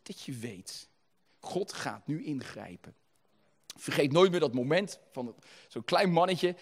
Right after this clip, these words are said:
Hij heette Didim. <laughs> Ik vond het prachtig. Dat was op een vrij zijn zomerweek.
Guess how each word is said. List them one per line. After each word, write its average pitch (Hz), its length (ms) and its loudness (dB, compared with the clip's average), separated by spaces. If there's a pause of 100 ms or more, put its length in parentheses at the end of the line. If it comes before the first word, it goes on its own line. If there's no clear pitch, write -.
(100)
Hij 131 100 2
heette 143 220 2
Didim. 147 500 -2 (220)
<laughs> - 460 -8
Ik - 140 -2
vond 151 160 0
het - 240 -10
prachtig. 220 480 6
Dat 160 80 -4
was 139 100 0
op 123 100 -2
een 117 80 -6
vrij 175 300 2
zijn 147 680 0
zomerweek. 170 800 4